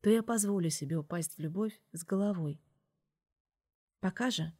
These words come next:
мы молча ехали в машине, время от времени поглядывая друг на друга. Словно пытались по напряженному молчанию понять, кем мы приходимся друг другу, горячими любовниками или людьми, пережившими короткую интрижку.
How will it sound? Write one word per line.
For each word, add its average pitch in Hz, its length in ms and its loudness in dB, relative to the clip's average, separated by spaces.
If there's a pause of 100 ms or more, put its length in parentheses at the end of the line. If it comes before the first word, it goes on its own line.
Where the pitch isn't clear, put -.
(120)
мы 185 120 0
молча 254 320 0
ехали 220 320 0
в 202 40 -2
машине, 160 560 0 (260)
время 170 360 2
от 165 120 -6
времени 202 420 2
поглядывая 170 560 -2
друг 160 220 -6
на 185 120 0
друга. 156 360 -4 (880)
Словно 233 440 0
пытались 226 420 -4
по 190 140 -2
напряженному 190 600 2
молчанию 202 560 0
понять, 175 540 -2 (400)
кем 247 220 6
мы 247 80 2
приходимся 214 580 0
друг 196 220 -4
другу, 170 400 -4 (480)
горячими 180 500 4
любовниками 175 720 0 (260)
или 233 220 6
людьми, 202 360 4
пережившими 170 640 -2
короткую 180 500 -2
интрижку. - 500 -2